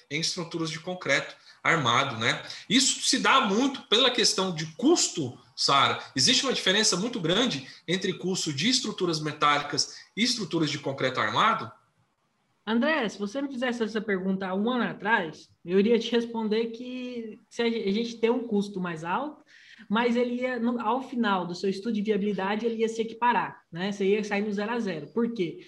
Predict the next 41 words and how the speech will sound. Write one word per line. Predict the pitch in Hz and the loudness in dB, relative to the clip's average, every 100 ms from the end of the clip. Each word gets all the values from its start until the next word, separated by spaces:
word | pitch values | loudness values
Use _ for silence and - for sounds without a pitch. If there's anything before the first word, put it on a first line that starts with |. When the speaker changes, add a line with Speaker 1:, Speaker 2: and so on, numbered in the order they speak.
| - _ | -20 _
Speaker 2:
Por | 175 | -8
conta | 214 208 214 | -4 -2 -2
da | 233 | -2
agilidade, | 233 269 294 208 226 302 302 | -2 -2 -2 0 0 -2 -4
você | 254 240 | -6 -2
vende | 233 185 202 220 208 | -2 2 2 2 0
logo | 202 196 240 285 | 0 0 -2 -4
e | 311 | -8
começa | 302 294 247 240 | -10 -8 -6 -6
a | |
ter | 240 | -8
um | 247 | -8
retorno | 247 247 220 226 | -8 -6 -6 -4
mais | 254 277 | -6 -4
rápido. | 254 - - _ _ | -6 -6 -14 _ _
Ok. | 196 233 226 156 - - - 190 | -8 -2 -2 -2 -6 -18 -20 -12
Isso | 190 254 302 233 | -2 0 0 -4
se | - | -4
eu | 202 | -4
t-, | - - - 202 | -6 -14 -12 -10
estivesse | 190 - 202 214 214 | -8 -6 -2 -2 -2
respondendo | 208 202 208 | -4 -2 -2
essa | 208 214 | -2 -4
pergunta | 214 196 208 | -4 -2 -2
há | 202 | -2
um | 208 | -2
ano | 214 | -2
atrás. | 233 214 185 147 - - _ - - - | -4 -4 -6 -6 -12 -20 _ -20 -14 0
Hoje, | 262 294 190 160 - | 2 4 2 -2 -8
é, | 196 202 214 214 254 - | -2 -2 0 -4 -6 -2
é, | |
é | 233 | -2
triste | 233 233 - - - | 0 0 0 -4 -10
falar | 190 180 165 | -6 -4 -4
isso, | 185 - 240 - | -2 -4 -4 -6
mas | 175 185 202 190 | -4 -2 0 0
o | 214 214 | -2 -2
aumento | 220 214 185 185 262 311 - 185 160 - | 0 -2 0 0 0 -2 -6 -10 -12 -4
que | 208 | 0
o | 185 170 | 0 0
aço | 180 202 - 160 | 0 -2 -4 -10